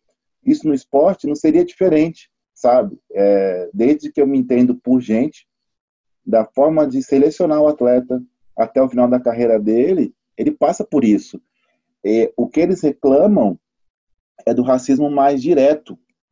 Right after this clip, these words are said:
que pra mim, é, dependendo do tipo de pessoa que você é, você sente mais ou sente menos.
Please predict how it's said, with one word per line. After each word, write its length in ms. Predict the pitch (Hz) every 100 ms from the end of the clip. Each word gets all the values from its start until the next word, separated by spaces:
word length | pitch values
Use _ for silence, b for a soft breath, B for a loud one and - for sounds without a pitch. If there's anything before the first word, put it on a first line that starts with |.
| _ _ _ _ _ _ _ _
que 140 | - 123
pra 240 | 127 131
mim, 400 | 127 135 160 165 -
é, 760 | 131 127 123 117 113 110 104 95
dependendo 560 | 135 135 135 127 135 -
do 120 | -
tipo 300 | 254 339 -
de 100 | 302
pessoa 380 | 302 - - -
que 100 | 123
você 280 | - 117 -
é, 60 | 127
você 260 | 127 -
sente 340 | 139 139 139 131
mais 300 | 120 123 131
ou 100 | 143
sente 320 | 147 147 -
menos. 400 | 160 127 117 101